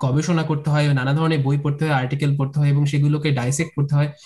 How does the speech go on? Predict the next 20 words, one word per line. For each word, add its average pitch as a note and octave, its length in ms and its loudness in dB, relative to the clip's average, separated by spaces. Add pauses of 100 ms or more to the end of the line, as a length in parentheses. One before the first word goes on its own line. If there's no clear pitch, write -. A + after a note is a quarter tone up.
(280)
আম, C#3 400 2
আমি E3+ 240 0
একটি A3 140 0
ছোট্ট G#3+ 260 -4
উদাহরণ, G3 560 2
আহ, E3 300 0
কথা D3+ 300 -2
বলতে E3 200 0
পারি। D#3+ 220 0
যেমন D3+ 240 0
আমরা D3 300 2
একটি D3 320 0
এপিসোডের D3+ 580 -2
রিসার্চ D3+ 380 -2
করতে D3+ 220 -4
গিয়ে D3 120 2
দেখেছি D3+ 240 2
যে D3 240 0 (260)
একটি E3 180 0
নির্দিষ্ট E3+ 360 0